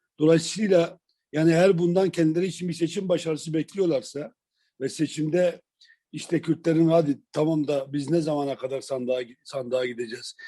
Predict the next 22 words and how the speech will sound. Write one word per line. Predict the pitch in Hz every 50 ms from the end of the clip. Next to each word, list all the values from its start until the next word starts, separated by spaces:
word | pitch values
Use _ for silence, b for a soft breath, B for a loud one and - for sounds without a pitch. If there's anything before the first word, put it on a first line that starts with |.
| B B B -
gitmiyoruz." | 147 175 - - 160 156 151 147 135 131 143
deyip | 151 147 151 - _ -
işte | - - - - - 160
sandıktan | 135 - 147 139 135 135 127 - - 151 143 120
küstürüp, | - - - - - 147 139 151 143 147 - _ b b b b b b b -
e, | 131 135 135 139 139 160 - _ _ _ _ _ _ _
on-, | - 170 160 160 160 156
onla-, | 170 165 151 147 151 147 151 147 151 147 -
ondan | - 156 147 147 151 170 170 165 156
bir | 160 151
siyasal | - - 160 151 139 - - 175 165
sonuç | - - 151 151 151 143 147
elde | 139 135 139 156
etmeye | 151 - _ 143 143 147 143 - _ _ _ _ _ _
çalışıyorlarsa | - 147 143 139 135 - 185 185 165 143 135 131 - 220 226 208
nafiledir. | 202 185 - - 196 196 196 175 147 127 - - - _ _ _ _ _ _ _ _ _ _ _ _
Onu | 135 147 160
sö-, | 160 - - - 160
söyleyeyim | 147 - 156 156 156 151 170 170 170 196 240 -
ama | 208 185 185 196 202 202 - _ _ _ b b b b b b _
Türkiye | - 202 190 - - 226 226 214
bakımından, | 226 208 - 180 185 170 143 156 175 196 - _